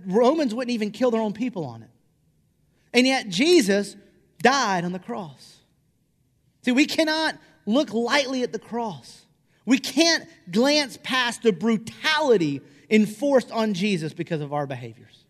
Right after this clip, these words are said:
We can't. That as Jesus was beaten, bloody, and hung on the cross, we can't, we can't just look at it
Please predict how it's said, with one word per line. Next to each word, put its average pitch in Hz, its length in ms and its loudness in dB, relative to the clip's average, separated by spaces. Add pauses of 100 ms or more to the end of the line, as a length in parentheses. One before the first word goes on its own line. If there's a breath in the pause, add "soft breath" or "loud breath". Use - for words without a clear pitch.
(460)
We 196 80 -14
can't. 294 400 -10 (760)
That 208 80 -6
as 190 80 -6
Jesus 233 280 -4
was 208 140 -8
beaten, 180 760 -4 (500 soft breath)
bloody, 254 420 0
and 180 100 -2
hung 226 460 -8
on 190 160 -10
the 170 80 -12
cross, 202 420 -8
we 190 100 -12
can't, 185 340 -12 (240)
we 170 100 -16
can't 196 260 -8
just 147 180 -14
look 185 220 -4
at 151 160 -4
it 143 120 -12